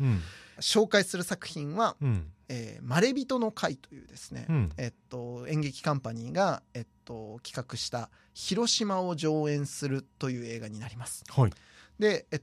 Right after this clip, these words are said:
Speaker 2: と、まず、えっと、この演劇カンパニー、まれびとの会っていうのをちょっと紹介する必要があるなと思うので、
Speaker 1: うん。
Speaker 2: えっと、まずそれをご紹介すると、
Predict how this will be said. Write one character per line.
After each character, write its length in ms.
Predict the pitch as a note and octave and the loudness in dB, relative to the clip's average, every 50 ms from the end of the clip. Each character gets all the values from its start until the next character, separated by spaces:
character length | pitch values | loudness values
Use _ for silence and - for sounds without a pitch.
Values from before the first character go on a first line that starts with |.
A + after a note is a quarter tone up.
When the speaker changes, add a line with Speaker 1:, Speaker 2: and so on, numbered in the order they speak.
| _ _ | _ _
Speaker 2:
と、 260 | - D#3 C#3+ C3+ C3+ C#3 | -4 -2 -2 0 0 0
ま 140 | F#3+ B3+ | 2 2
ず、 300 | C4 A#3+ G3+ D3+ A2 - - | 2 2 2 -2 -2 -2 -4
え 60 | D#3+ | -6
っ 40 | B2+ | -6
と、 140 | - - B2+ | -6 -6 -8
こ 140 | - - C3+ | -4 -2 -2
の 240 | C3 B2+ B2 A#2+ - _ - | 0 0 -2 -4 -6 _ -8
演 160 | - C#3+ D3 D3+ | -4 -2 -2 0
劇 180 | D3 - - | -2 -4 -2
カ 120 | - D#3+ D3 | -2 0 0
ン 40 | |
パ 160 | C#3 - A#2+ A#2+ | 0 0 -2 -4
ニ 140 | A#2+ A2+ | -4 -6
ー、 20 | A2+ | -6
ま 120 | A#2 A#2+ | -4 -2
れ 100 | D3 E3+ | -2 0
び 100 | F3+ G3+ | 0 0
と 140 | F3+ G#3+ G3+ | 0 0 0
の 100 | F#3+ F#3+ | 0 -2
会 200 | - - F#3 F3+ | 2 2 2 2
っ 20 | |
て 180 | - - - D3 | 2 -2 -6 -6
い 20 | C3 | -6
う 40 | B2 | -6
の 60 | B2 | -6
を 40 | - | -8
ち 80 | - | -10
ょ 20 | A2 | -10
っ 20 | |
と 80 | - B2 | -10 -8
紹 160 | - C3+ C3 | -6 -6 -4
介 160 | - C3 B2+ | -2 -2 -4
す 120 | - - | -2 -4
る 80 | C3+ B2+ | -6 -6
必 200 | - - - C#3+ | -6 -6 -6 -6
要 60 | C3 C3 | -2 0
が 100 | C3 B2 | 0 0
あ 40 | |
る 80 | B2+ B2 | -2 -4
な 120 | A#2 A2+ | -8 -10
と 140 | A2 - C3 | -10 -10 -10
思 240 | B2 A#2+ B2 A#2+ A#2+ | -8 -8 -8 -8 -8
う 20 | |
の 140 | A#2 A2+ A#2 | -8 -10 -2
で、 300 | C3+ D#3+ D#3 C#3+ B2 - D#3 | 2 4 4 4 4 4 4
Speaker 1:
う 40 | |
ん。 40 | D#3 | 6
Speaker 2:
え 100 | C3 G2+ | 6 6
っ 20 | E2+ | 4
と、 140 | D#2 B2+ B2 B2+ | 0 -4 -6 -6
ま 100 | C3+ C3 | -6 -6
ず 100 | B2+ - | -6 -6
そ 80 | - | -6
れ 80 | B2+ B2+ | -6 -6
を 60 | B2 | -6
ご 120 | B2 B2+ | -6 -8
紹 160 | - - B2 - | -6 -6 -6 -6
介 180 | - B2 B2 | -6 -8 -8
す 120 | - - D3+ | -8 -10 -12
る 80 | C3 | -12
と、 280 | - - F3 D#3+ C3+ | -6 0 0 0 0